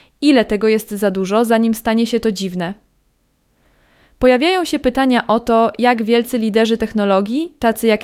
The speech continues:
Elon Musk, wpływają na doświadczenia użytkowników i przypomnienie dla projektantów, aby skupiali się na tym, czego potrzebują użytkownicy – a nie tylko na tym, czego chcą inwestorzy.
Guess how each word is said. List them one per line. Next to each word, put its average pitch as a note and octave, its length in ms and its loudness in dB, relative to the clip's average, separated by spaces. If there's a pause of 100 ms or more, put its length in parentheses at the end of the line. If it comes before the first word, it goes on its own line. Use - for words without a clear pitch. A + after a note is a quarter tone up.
Elon G#3+ 280 0
Musk, G#3 420 -2 (380)
wpływają D4+ 560 2
na C4+ 100 0
doświadczenia A#3 680 -2
użytkowników A3+ 880 -2 (380)
i A#3 80 -2
przypomnienie C4 640 0
dla A#3+ 140 2
projektantów, A3 840 -2 (220)
aby A3 200 0
skupiali C4+ 500 -2
się A#3+ 140 -4
na A3+ 160 0
tym, A#3+ 220 0
czego B3+ 260 0
potrzebują A#3 540 0
użytkownicy – G#3 880 -2 (400)
a G#3+ 120 0
nie B3+ 160 4
tylko C#4 280 -2
na A3 140 2
tym, A3+ 220 0
czego G#3 280 -2
chcą A#3 360 0
inwestorzy. G#3 720 -2